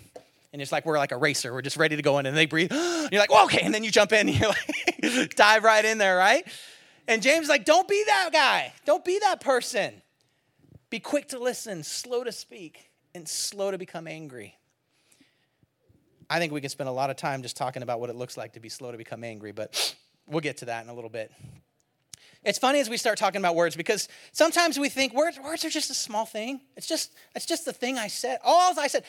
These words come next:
how many times have you heard this expression? "All I said was," like our words are just a little small thing. But here's the thing. Sometimes very small things have a huge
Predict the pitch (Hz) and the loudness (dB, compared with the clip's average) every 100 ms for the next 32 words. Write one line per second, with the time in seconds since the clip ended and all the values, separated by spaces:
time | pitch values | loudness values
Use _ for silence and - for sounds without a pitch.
0 | - 277 302 294 277 240 254 233 208 214 | 0 0 2 2 0 0 -4 -4 -4 -2
1 | 220 196 139 - - _ 302 349 370 294 | 0 0 -2 -12 -20 _ 4 6 6 4
2 | 247 - 285 302 190 175 277 208 185 247 | 2 0 4 4 2 4 4 6 4 4
3 | 285 - - _ _ _ _ _ _ _ | 2 -2 -4 _ _ _ _ _ _ _
4 | _ 233 233 254 247 262 330 240 247 240 | _ 0 2 4 6 6 6 4 2 0
5 | 285 247 240 269 262 339 320 220 302 240 | 0 2 2 2 2 2 2 2 2 0
6 | - 339 247 - - - _ _ _ _ | 2 2 2 -4 -20 -20 _ _ _ _
7 | _ _ - 254 269 254 156 214 220 220 | _ _ -4 -2 -2 -4 -2 0 2 0
8 | 220 202 247 214 180 185 170 - - 220 | -2 -4 -4 -10 -8 -8 -10 -12 -12 -10
9 | 190 165 139 - - | -8 -8 -10 -14 -14